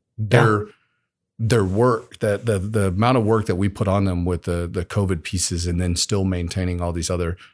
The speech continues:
Speaker 2: um,
Speaker 1: All the other things that they have to do, the P H As and the, the
Speaker 2: Yep.
Speaker 1: normal vaccinations that they have to go through, and the, and the documentation that
Speaker 2: Yep.
Speaker 1: all goes with it, and still try to keep all,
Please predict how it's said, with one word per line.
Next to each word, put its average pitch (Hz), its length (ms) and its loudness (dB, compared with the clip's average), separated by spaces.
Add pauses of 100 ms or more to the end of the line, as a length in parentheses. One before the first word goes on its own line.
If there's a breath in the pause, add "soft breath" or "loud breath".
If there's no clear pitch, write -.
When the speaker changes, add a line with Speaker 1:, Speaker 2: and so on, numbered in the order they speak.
(380 soft breath)
Speaker 2:
um, 87 100 -4
Speaker 1:
All 85 380 0
the 139 100 2
other 123 320 2 (380 soft breath)
things 147 360 2
that 165 140 0
they 135 100 4
have 123 140 2
to 135 60 -2
do, 135 180 2
the 117 60 -2
P 127 200 0
H 117 200 0
As 113 340 2
and 110 120 0
the, 110 240 0
the 120 280 -2
Speaker 2:
Yep. 107 80 -2
Speaker 1:
normal 123 460 2
vaccinations 117 800 0
that 110 120 -4
they 113 100 -2
have 113 140 -2
to 117 100 -4
go 110 160 0
through, 113 360 -2
and 127 140 0
the, 107 140 0 (400 loud breath)
and 123 120 0
the 113 40 2
documentation 123 800 2
that 101 80 -2
Speaker 2:
Yep. - 80 0
Speaker 1:
all 113 160 2
goes 110 260 0
with 107 160 0
it, 113 180 -2
and 117 160 0
still 139 240 0
try 131 200 -2
to 123 80 0
keep 135 240 -4
all, 123 260 0